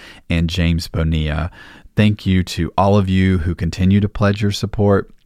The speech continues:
It demonstrates you're enjoying the show and want it to continue.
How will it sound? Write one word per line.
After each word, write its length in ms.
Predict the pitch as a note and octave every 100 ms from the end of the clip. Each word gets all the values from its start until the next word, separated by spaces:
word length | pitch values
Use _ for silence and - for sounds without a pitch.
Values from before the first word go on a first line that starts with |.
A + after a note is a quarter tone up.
| -
It 100 | E2+
demonstrates 680 | E2+ E2 F2 - E2 -
you're 100 | E2+
enjoying 400 | D#2 D#2+ D#2+ D#2
the 80 | D2+
show 400 | - - D2+ D2
and 240 | D#2+ D#2 D2+
want 160 | D2+
it 80 | D2
to 140 | - -
continue. 720 | - E2 - E2+ D#2+ E2